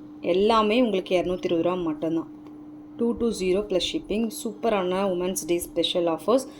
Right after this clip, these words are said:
இந்த ஆஃபர் till March டென்த். மார்ச் டென் வரைக்கும் இந்த ஆஃபர்ஸ் இருக்கு. டூ ட்வெண்ட்டி பிளஸ் ஷிப்பிங் சார்ஜ். So, வேணுங்கிறவங்க புக் பண்ணிக்கோங்க. அப்படியே ஒரு ஸ்க்ரீன்ஷாட்டுமே எடுத்துக்கோங்க. எல்லாமே உங்களுக்கு இருநூத்தி இருபது ரூபாயிலே வந்துரும். அடுத்த பேட்டர்ன் வந்து நம்ம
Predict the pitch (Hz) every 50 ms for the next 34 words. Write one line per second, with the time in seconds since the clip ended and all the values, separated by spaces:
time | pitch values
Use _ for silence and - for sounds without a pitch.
0 | - - - - 277 285 277 254 233 233 - 285 302 330 320 - - 277 277 294
1 | 311 302 311 214 202 208 208 208 - - - - 196 175 - - - 175 156 151
2 | 151 - - - - - - - - - - - - - - - - - - -
3 | - - - - - - 208 208 208 208 - - - - 214 208 220 226 220 202
4 | 190 190 - - 285 359 415 294 208 180 170 165 156 - 165 165 165 160 156 151
5 | 151 - - - - - - - - - - - - - - - - - - -
6 | - 220 214 - - 185 185 185 - 269 302 - 277 214 202 - 170 156 - 160
7 | 165 160 - - - - - - - - - - - - - - - 175 170 170
8 | 165 170 170 170 170 170 165 165 160 165 160 - 156 - - 170 165 160 156 165
9 | 165 165 185 254 302 - - - - - - - - 233 - - 220 226 214 190
10 | 185 220 269 262 - - 196 190 190 180 - 175 165 - 190 214 233 180 - -
11 | - - - 156 156 151 - - 185 190 190 190 190 190 208 233 214 180 170 -
12 | - 220 190 165 170 170 170 - 170 160 160 156 165 - 175 160 160 175 214 -
13 | 180 160 156 151 - - - - - - - - - - - - - - 233 247
14 | - - 359 - 302 269 247 - 262 240 226 208 214 254 254 - 220